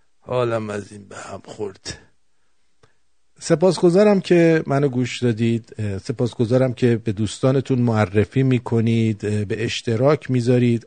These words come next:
آبونمان پرداخت می‌کنید. خلاصه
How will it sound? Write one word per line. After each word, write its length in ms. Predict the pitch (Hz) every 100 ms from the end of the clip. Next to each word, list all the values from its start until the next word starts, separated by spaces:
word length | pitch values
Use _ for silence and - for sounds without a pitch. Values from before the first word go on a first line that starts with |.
| -
آبونمان 640 | 131 110 117 117 135 160
پرداخت 480 | 147 139 120 123 -
می‌کنید. 480 | 117 117 110 104 _ _ _ _ _ _ _ _ _ _ _ _ _
خلاصه 800 | - 143 143 - 160 170 170 165